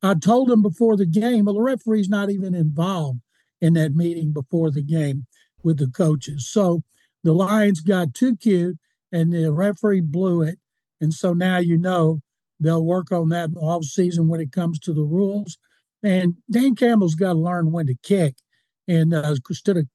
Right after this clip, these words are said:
being so stubborn. But, uh, and I, I don't like the Cowboys, and it worked out great for the Cowboys. Now they might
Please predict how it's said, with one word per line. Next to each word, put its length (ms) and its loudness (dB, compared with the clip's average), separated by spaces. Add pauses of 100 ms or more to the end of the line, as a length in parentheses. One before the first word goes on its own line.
(160)
being 240 2
so 240 -2
stubborn. 760 -2 (380)
But, 400 0
uh, 300 0 (480)
and 120 2
I, 240 2 (120)
I 20 2
don't 140 2
like 220 -2
the 220 -6
Cowboys, 540 -2
and 80 -4
it 80 -4
worked 220 -4
out 220 0
great 320 -2 (400)
for 80 2
the 160 2
Cowboys. 540 2
Now 200 0
they 140 2
might 300 -2